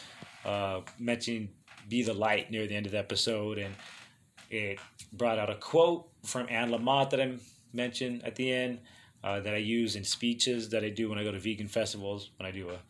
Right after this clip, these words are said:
serious speech about being the light, uh, being the example, letting your light be contagious, and, you know, changing the world that way instead of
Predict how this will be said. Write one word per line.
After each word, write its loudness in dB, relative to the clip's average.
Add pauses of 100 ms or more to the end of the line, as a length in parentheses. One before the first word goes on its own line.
(280)
serious 0
speech -6
about -2 (380)
being 2
the 0
light, 0 (560)
uh, -6
being -2
the -6
example, -2
letting -2
your -2
light 0
be -2
contagious, -2
and, -8 (380)
you -10
know, -6
changing 2
the -4
world -2
that 0
way 0
instead -2
of -6